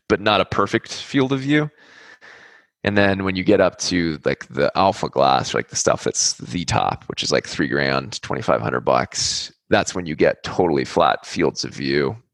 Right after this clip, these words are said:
just unbelievable clarity. Um, they actually get a little heavier and bigger, unfortunately, but, uh, those are, like, just the crazy ones. So those are kind of the three tiers for guys. I'd say the minimum you wanna get is something with H D glass,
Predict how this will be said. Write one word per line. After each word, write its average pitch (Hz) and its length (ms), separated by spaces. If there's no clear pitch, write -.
just - 280
unbelievable 71 840
clarity. 65 600
Um, 104 140
they 110 60
actually 135 220
get 170 120
a - 20
little 151 160
heavier 139 300
and 110 100
bigger, 117 240
unfortunately, 87 680
but, - 300
uh, 82 240
those 73 200
are, 82 100
like, 73 340
just - 180
the - 60
crazy - 340
ones. 67 220
So 151 100
those 151 100
are 160 40
kind 160 180
of 123 60
the 107 80
three 107 240
tiers 92 340
for 95 140
guys. 90 440
I'd 87 140
say 117 140
the 101 100
minimum 95 340
you 90 120
wanna 82 180
get 80 240
is 73 80
something - 300
with 69 140
H 69 240
D 69 160
glass, 71 680